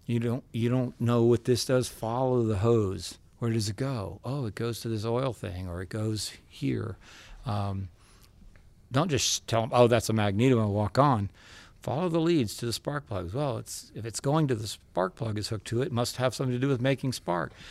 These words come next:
Work 'em through, thinking through the process. Now, when they're going on their check ride and the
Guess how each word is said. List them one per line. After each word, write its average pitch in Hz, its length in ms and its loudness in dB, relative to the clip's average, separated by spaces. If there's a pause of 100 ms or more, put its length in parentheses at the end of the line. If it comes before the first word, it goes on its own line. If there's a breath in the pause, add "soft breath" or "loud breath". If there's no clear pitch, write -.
(420 loud breath)
Work 151 320 0
'em 143 140 4
through, 123 640 4 (500 loud breath)
thinking 123 320 0
through 117 140 -2
the 107 100 -2
process. 139 500 -4
Now, 156 300 -2
when 123 160 2
they're 120 120 0
going 139 300 0
on 123 100 0
their 98 120 0
check - 340 -4
ride 101 300 0
and 101 140 -2
the 98 140 -6